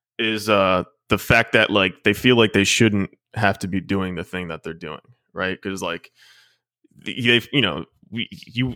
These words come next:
you, you're a founder. It's like, "Hey, man, <laughs> like, I, I have this title, I have this role," and you kinda feel like you shouldn't have to really do the, the nuts and bolts work of building the business, right? Like, we kinda feel like we should hire interns or, you know, outsource or you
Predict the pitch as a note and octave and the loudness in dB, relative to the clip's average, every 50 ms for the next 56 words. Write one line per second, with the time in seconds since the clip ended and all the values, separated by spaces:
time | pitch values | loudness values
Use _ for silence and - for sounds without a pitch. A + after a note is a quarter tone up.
0 | - - F#2+ A2 B2 C3+ C#3+ C3 C3+ C#3+ C#3+ C#3 - E3+ E3+ D3+ G#2+ G#2+ F2 D#2+ | -10 -8 -4 -2 0 0 2 2 4 2 2 2 2 2 2 2 2 -2 -6 -10
1 | F#2+ - - A#2 F2 F#2+ - C#3+ C3+ A2+ G2+ - G2 F#2+ F#2+ G#2+ - - - - | -12 -8 -4 -4 -4 -2 2 2 2 2 2 -2 -4 -6 -6 -6 -8 -8 -10 -8
2 | - A#2+ A#2+ B2+ - G#2 G2 G2+ - A#2 B2+ A#2 - - - - _ - - - | -4 -2 -2 -2 -2 -2 -2 2 4 4 4 2 0 -4 -14 -20 _ -2 0 2
3 | C3+ B2+ A2+ A#2 G#2 - - - A#2+ A#2+ A2 G#2 G2 G#2+ G#2+ G#2 F#2+ G2+ F#2+ - | 2 4 4 2 0 0 2 4 4 4 4 4 2 2 2 0 0 -4 -6 -8
4 | - F#2+ G#2 G#2 G#2 G2+ G2 F#2+ G2 G2 - _ - - _ _ _ _ _ _ | -8 -6 -4 -2 -2 -2 -2 -4 -4 -6 -10 _ -20 -20 _ _ _ _ _ _
5 | G#2+ A2+ A2+ A2 G#2+ C#3 C#3 B2+ A#2+ - B2+ B2 A#2+ A#2 A2+ G#2 G#2 - - G#2+ | -2 -2 0 2 2 4 4 2 2 4 4 4 6 4 4 2 2 -2 -6 -8
6 | G#2 - - B2 A#2 A2+ G#2+ A2+ G#2+ G2+ - _ _ _ _ _ - - A#2+ A#2 | -8 -4 0 0 0 0 0 -4 -8 -8 -10 _ _ _ _ _ -8 -2 0 0
7 | A2+ - - - G#2+ G2+ A2 A#2 A2+ A2 G#2 F#2+ F2 - G#2 G#2+ G#2+ G2+ F#2+ G2 | 0 0 -2 -2 0 2 2 4 4 4 2 0 0 2 2 4 4 4 2 2
8 | G2 F#2+ F#2 F2 - - G2 G2 G2+ G2+ G2+ - - G#2 G2+ F2 - F#2+ F#2+ F#2+ | 0 0 0 0 0 -2 0 2 2 2 2 0 -2 -4 -4 -4 -2 -2 -2 -4
9 | - - - F#2+ G2 G2 G2 G2 - - - - - G2 F#2+ F#2+ F2+ F2+ _ _ | -4 -6 -4 0 0 0 0 -2 -4 -10 -10 -4 -2 -2 -2 -2 -4 -10 _ _
10 | _ _ _ _ - G#2+ G2+ G2 F#2+ F#2+ F#2+ F2+ E2+ G2+ F#2 E2+ - - - - | _ _ _ _ -2 -2 -2 -2 -4 -6 -8 -6 -6 -6 -6 -6 -8 -12 -14 -10
11 | - F2 F2+ F#2+ D#2+ - F#2+ - G2 G2 - G#2+ G#2 G2 - - G#2 F#2+ G2 F#2+ | -6 -4 -4 -4 -4 -4 -6 -4 -2 0 2 2 2 2 0 0 2 2 2 0
12 | - - G2 - F#2 G2 A2 A#2 A#2 A#2+ A#2+ B2+ A#2+ - - F#2+ F2 E2+ F2+ D#2+ | -2 -4 -4 -4 0 2 4 4 4 4 4 2 0 -2 -2 -2 -2 -2 -4 -4
13 | - E2 E2+ F2+ F#2 D#2 E2 F#2 _ - - - - - _ _ _ - G#2 A#2 | -4 -4 -4 -4 -4 -6 -8 -10 _ -16 -20 -20 -20 -20 _ _ _ -4 -2 -2
14 | A#2+ - - A2 G2+ F#2 - - E2+ D#2 C2+ - - - G2+ F#2+ | -2 -2 -2 -2 -2 -4 -6 -6 -8 -8 -8 -8 -6 -4 -4 -4